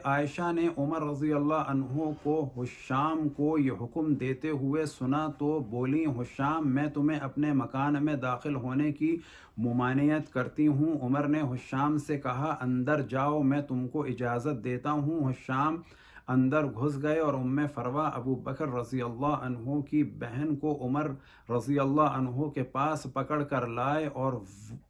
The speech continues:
اور لائے۔ عمر نے درہ اٹھا کر ان کے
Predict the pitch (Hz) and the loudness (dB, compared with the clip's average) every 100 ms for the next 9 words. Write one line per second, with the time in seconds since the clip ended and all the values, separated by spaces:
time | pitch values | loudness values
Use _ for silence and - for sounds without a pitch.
0 | _ 127 143 147 - - 113 - - _ | _ 2 4 4 2 -10 -14 -16 -20 _
1 | _ _ - 107 131 160 127 113 127 147 | _ _ -6 0 2 4 2 0 0 2
2 | 151 147 160 95 - 117 143 151 123 - | 2 2 0 -2 -2 0 2 0 -2 -4
3 | 139 147 151 156 139 - 147 160 147 135 | -2 -2 -2 -4 -4 -6 0 2 2 0
4 | - - _ _ - 156 165 - | -8 -18 _ _ -4 0 0 0